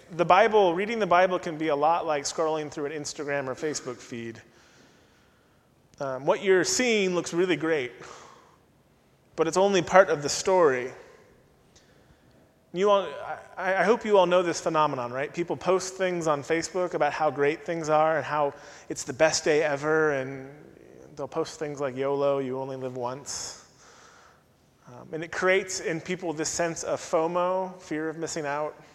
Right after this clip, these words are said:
I don't know if people know these phrases or not. Um, social media has created this phenomenon where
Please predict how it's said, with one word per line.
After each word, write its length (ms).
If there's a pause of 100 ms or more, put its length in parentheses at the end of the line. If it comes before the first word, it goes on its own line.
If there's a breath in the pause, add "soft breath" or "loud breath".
(920 soft breath)
I 40
don't 100
know 60
if 100
people 200
know 160
these 220
phrases 420
or 100
not. 240 (920 soft breath)
Um, 300
social 340
media 280
has 200
created 400
this 120
phenomenon 640
where 400